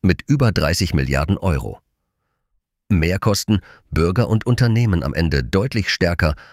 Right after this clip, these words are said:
als der Bürokratieabbau sie entlastet. Und weil es nicht nur um große Konzerne und Politik geht, zum Abschluss noch eine kleine, aber spannende Meldung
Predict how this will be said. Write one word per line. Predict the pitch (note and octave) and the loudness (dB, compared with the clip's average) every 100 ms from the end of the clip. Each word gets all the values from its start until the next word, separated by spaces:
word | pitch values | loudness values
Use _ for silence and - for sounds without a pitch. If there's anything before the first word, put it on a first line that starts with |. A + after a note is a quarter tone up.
| _ - | _ -4
als | D3 - | -4 0
der | C#3 | 0
Bürokratieabbau | C#3 C3 B2+ B2+ A2+ - - D2 D2+ D2+ | 2 0 0 0 0 -2 -2 -2 -2 0
sie | D#2+ - | -2 -2
entlastet. | D#2 C#2 - - - - - _ _ _ | -2 -4 -4 -6 -10 -14 -18 _ _ _
Und | F#2+ D2+ | -2 0
weil | E2 D#2+ | 0 0
es | D2 | 0
nicht | - - F2+ | -2 0 0
nur | D2+ | 0
um | C#2+ | -2
große | C2 - E2 G2+ - | -6 -4 -4 -2 -4
Konzerne | D2 C2 - D#2 D2 | -4 -2 -2 -2 -2
und | - C#2 - | -4 -6 -4
Politik | C2 C2 A#2 C#3 | -4 0 -2 0
geht, | D#2+ C#2+ - - _ _ | -2 -2 -6 -14 _ _
zum | - A#2+ | -2 0
Abschluss | D2+ - G2+ F2+ | -2 -2 -2 0
noch | F2 D2+ - | -2 -2 -2
eine | D#2 D2 | -2 -2
kleine, | - C#3+ D3+ D3+ C#3 _ | -2 -2 0 -2 -4 _
aber | C#3 C#3 | -2 0
spannende | C3 - G#2+ F#2+ F2 | -2 -2 0 0 0
Meldung | D#2+ D2 C#2 C#2 | 0 0 -2 -4